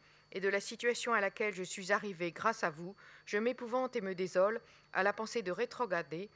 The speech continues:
et de recommencer cette chasse à l'amateur. » Donc, vous voyez, Monet est très partagé. C'est une, c'est, c'est le moment où j'ai, euh, je ne vous ai pas lu, apporté toutes les lettres car elles sont terribles. Il y a certaines lettres de Monet où il accuse Mo-, Durand-Ruel que l'exposition a été mal préparée,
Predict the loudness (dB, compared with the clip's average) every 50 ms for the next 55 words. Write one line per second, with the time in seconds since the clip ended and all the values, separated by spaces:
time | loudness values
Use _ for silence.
0 | -20 _ _ _ -10 -6 -6 -4 -2 -2 0 0 0 0 0 -2 -4 -4 -4 -6
1 | -6 -4 -4 -6 -6 -4 -2 0 0 0 0 -4 -8 -6 -4 -4 -2 -2 -2 -4
2 | -4 -4 -4 -4 -4 -8 -14 -18 -20 -20 -20 -18 -6 -4 -4 0 0 0 2 2
3 | 0 4 4 4 4 6 4 4 4 2 0 -2 0 0 0 0 2 0 0 0
4 | 0 -6 -8 -10 _ -20 -20 -20 -20 -20 -20 -20 -16 -6 -4 -4 -4 -4 -4 -2
5 | 0 0 2 2 0 0 -2 -4 -6 -6 -6 -4 -2 -2 -2 0 0 0 0 0
6 | 0 0 2 0 0 -2 -4 -8 -8 -8 -8 -8 -8 -8 -8 -10 -8 -8 -8 -8
7 | -10 -10 -10 -10 -10 -10 -10 -10 -12 -4 -2 -2 -2 -2 -4 -8 -12 -14 -14 -10
8 | -10 -8 -8 -8 -10 -8 -8 -10 -8 -10 -8 -6 -4 -2 -2 -2 -2 -2 -6 -6
9 | -6 -8 -8 -12 -6 -6 -4 -4 -4 -6 -6 -6 -4 -4 -4 -2 -4 -4 -2 0
10 | 0 0 0 -2 -2 -4 -4 -4 -2 -2 -2 -2 -2 -2 -4 -6 -8 -14 -18 -18
11 | -16 -16 -16 -18 -12 -8 -6 -4 -4 -2 0 4 4 4 4 4 0 -2 -2 -2
12 | -2 -2 0 2 2 2 2 0 0 0 0 0 -2 0 -2 -2 -2 -2 -6 -4
13 | -2 -2 -2 -2 -4 -6 -8 -8 -6 -6 -4 0 0 0 0 0 -2 -2 2 4
14 | 4 2 2 -2 -6 -4 2 2 2 2 4 2 0 0